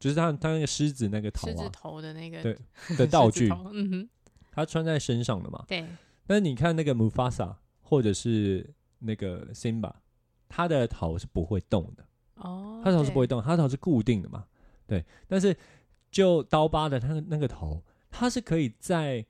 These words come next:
Speaker 2: 就是他弯，
Speaker 1: 他要
Speaker 2: 弯头、弯脖子的时候，他是会掉下来。
Speaker 1: 对，就有点像是卡通版里面刀疤很常把脸贴很近去威胁你的那，那样子的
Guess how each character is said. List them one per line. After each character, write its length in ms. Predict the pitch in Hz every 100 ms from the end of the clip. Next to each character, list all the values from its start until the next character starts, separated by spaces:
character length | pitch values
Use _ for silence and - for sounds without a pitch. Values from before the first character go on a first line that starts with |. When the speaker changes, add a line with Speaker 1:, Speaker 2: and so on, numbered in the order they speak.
| _ -
Speaker 2:
就 100 | 214
是 40 |
他 180 | 208 208
弯， 60 |
Speaker 1:
他 320 | 220 220 214 214
要 60 |
Speaker 2:
弯 300 | - 214 220
头、 300 | 226 - 156 -
弯 180 | 196 214
脖 200 | 190 165
子 180 | 165 160
的 100 | 156
时 220 | - 156
候， 160 | 156 165
他 140 | 160
是 120 | 160
会 60 | 165
掉 180 | 165 160
下 160 | -
来。 60 | -
Speaker 1:
对， 40 | -
就 80 |
有 60 | 262
点 120 | 185
像 140 | 160 196
是 240 | 196 165 _ -
卡 240 | - 95
通 200 | 98 143
版 120 | 127
里 60 | 92
面 180 | 95 107
刀 220 | 127 123
疤 300 | 127 123 131
很 200 | - 85
常 280 | - 87 107 _ _ _
把 160 | - 127 139
脸 260 | 135 117 90
贴 240 | - 151
很 300 | 160 131 80 80
近 300 | - 151 95 - -
去 200 | - 143
威 280 | 135 160
胁 280 | 165 - 95
你 160 | 101 87
的 80 | 87
那， 260 | 101 120 -
那 80 | 127
样 120 | 120
子 160 | -
的 220 | 87 85